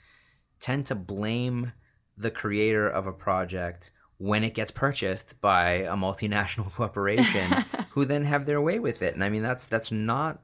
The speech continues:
Speaker 1: the problem of the writer. And a lot of times, and I don't think people are as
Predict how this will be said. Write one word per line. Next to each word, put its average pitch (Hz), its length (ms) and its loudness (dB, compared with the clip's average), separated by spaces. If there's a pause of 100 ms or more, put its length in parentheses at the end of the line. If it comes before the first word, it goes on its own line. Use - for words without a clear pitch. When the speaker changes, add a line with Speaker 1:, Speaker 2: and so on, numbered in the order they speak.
(140)
Speaker 1:
the 104 100 -2
problem 95 600 2
of 87 340 -2
the 87 100 -2
writer. 92 300 2
And 85 100 0
a 73 60 -2
lot 104 220 -2
of 117 60 -4
times, 87 360 -4 (380)
and 151 120 0
I 160 60 2
don't 147 160 -2
think 107 200 -8
people 98 360 -2
are 87 260 2
as 82 300 -4